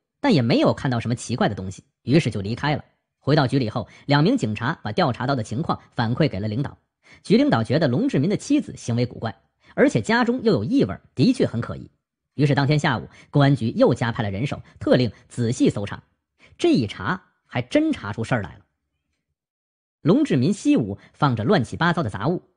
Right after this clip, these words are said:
柴草、空酒瓶、破布片等，用脚扒拉扒拉才能看见一块地面。东屋更加的黑暗污浊，杂物充盈，一进门便碰到了一脸的蜘蛛网和陈旭。搜查时，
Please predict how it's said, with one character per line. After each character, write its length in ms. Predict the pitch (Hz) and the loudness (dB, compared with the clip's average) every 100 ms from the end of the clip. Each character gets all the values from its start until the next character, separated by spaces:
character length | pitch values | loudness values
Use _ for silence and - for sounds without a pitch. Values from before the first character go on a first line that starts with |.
| _ | _
柴 340 | - 101 117 | -12 -6 -2
草、 300 | 160 - - - | -2 -4 -18 -8
空 260 | - 208 | 0 0
酒 160 | 160 92 | 0 -4
瓶、 240 | 95 127 - - | -4 -4 -4 -14
破 180 | - 262 | -2 0
布 140 | - 151 | 0 -2
片 240 | 269 180 | 0 0
等， 100 | 90 _ _ _ _ | -2 _ _ _ _
用 180 | - 302 | 0 2
脚 180 | 185 110 | 2 0
扒 200 | 220 262 | 2 0
拉 40 | |
扒 160 | 127 101 | 2 -2
拉 180 | 95 - | -4 -12
才 140 | - 131 | -4 -2
能 100 | 139 | 0
看 220 | - 117 | -2 -4
见 120 | 101 | -4
一 40 | |
块 120 | 110 113 | -6 -6
地 120 | 113 | -4
面。 140 | 113 - _ _ _ _ _ _ _ - | -6 -10 _ _ _ _ _ _ _ -2
东 200 | 269 311 | 2 2
屋 260 | 151 107 - | 2 0 -2
更 240 | 320 190 | 0 0
加 160 | 107 110 | 0 -2
的 60 | 101 | -4
黑 220 | - 123 | -2 -2
暗 240 | 127 101 _ | -2 -6 _
污 180 | 135 156 | 0 0
浊， 180 | - - _ | 0 -12 _
杂 240 | - 110 127 | -10 -4 -2
物 140 | 113 | -4
充 180 | - 123 | -4 -6
盈， 100 | - _ _ _ _ _ - | -6 _ _ _ _ _ -2
一 140 | 196 | 0
进 140 | 277 226 | 4 4
门 220 | 110 208 - | 4 0 -2
便 160 | - 127 | 0 0
碰 220 | - 135 | 0 -2
到 100 | 113 | 0
了 80 | 110 | -2
一 100 | 196 | -2
脸 140 | 120 | -2
的 80 | 85 | -4
蜘 160 | - 220 | -2 0
蛛 120 | 240 | 0
网 120 | 143 - | -2 -4
和 60 | |
陈 180 | - 95 | -10 -10
旭。 200 | 110 - _ _ _ _ _ _ _ | -10 -14 _ _ _ _ _ _ _
搜 200 | _ 156 | _ 0
查 120 | 143 123 | 2 0
时， 220 | - | -2